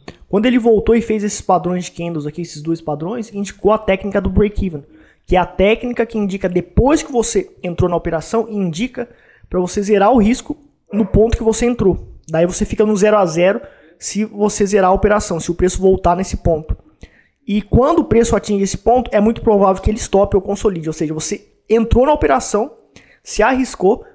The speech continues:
mas você consegue prever que vai dar errado a operação. E você zera o risco.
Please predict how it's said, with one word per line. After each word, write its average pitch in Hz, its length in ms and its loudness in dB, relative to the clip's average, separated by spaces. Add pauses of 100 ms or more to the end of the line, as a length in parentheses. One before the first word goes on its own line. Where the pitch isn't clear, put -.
mas 175 100 0
você 190 220 -4
consegue 226 420 0
prever 226 420 0
que 220 100 -14
vai 208 180 2
dar 226 100 4
errado 185 300 2
a - 20 0
operação. 196 640 -4
E 151 60 -10
você 160 280 -2
zera 185 280 2
o 220 40 0
risco. 175 320 -6